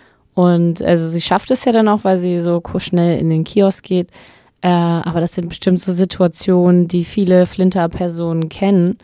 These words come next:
dass man im Club schon so einen Typen hat, der einen irgendwie nervt, aber noch nicht auf so einem Level,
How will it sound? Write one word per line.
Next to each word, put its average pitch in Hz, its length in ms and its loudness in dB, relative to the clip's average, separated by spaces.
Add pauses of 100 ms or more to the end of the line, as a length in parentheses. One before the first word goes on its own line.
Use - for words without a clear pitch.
(120)
dass - 200 -6
man 175 160 4
im 165 120 2
Club - 260 -2
schon 214 440 2
so 202 200 -2
einen 190 340 2
Typen 214 420 0
hat, 202 300 0
der 190 140 0
einen 180 320 0 (500)
irgendwie 180 680 2 (120)
nervt, 233 680 2
aber 190 220 2
noch 190 180 0
nicht 202 220 -2
auf 190 80 -8
so 196 140 -4
einem 190 100 4
Level, 190 460 2